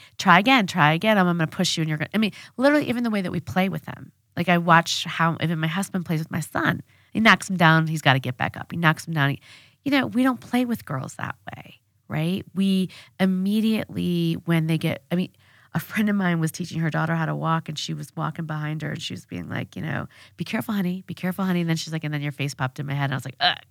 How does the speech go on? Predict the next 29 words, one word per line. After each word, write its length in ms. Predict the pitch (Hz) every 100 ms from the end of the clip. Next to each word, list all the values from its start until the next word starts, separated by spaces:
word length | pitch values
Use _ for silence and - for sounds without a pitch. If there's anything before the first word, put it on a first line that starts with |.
| _
go, 180 | - 202
baby. 340 | 202 185 175 170
Go, 280 | - 220
baby." 320 | 214 185 175 - - - -
But 220 | 220 _
that 340 | 226 247 262 -
shift, 880 | - - - - 127 120 - - - _ _ _ _
right? 260 | 160 220 277
That 120 | 165 -
really 540 | 170 190 220 226 220
simple, 540 | 190 - 202 175 - - - _ _
think 280 | 254 269 302
about 260 | 233 226
the 100 | 175
words 680 | 156 147 151 156 156 151 -
that 160 | - -
we 80 |
use 500 | 147 139 151 160 156
with 140 | - -
our 140 | 147 -
daughters. 720 | - - - - - - _ _ _ _ _ _
"Be 80 | 151
careful. 720 | - 240 277 - 180 175 175 _
Don't 240 | 156 143 127
do 220 | 214 233
that. 380 | 196 175 170 - _ _
Honey, 240 | - 226
be 160 | 220 247
nice." 640 | 202 135 135 - - -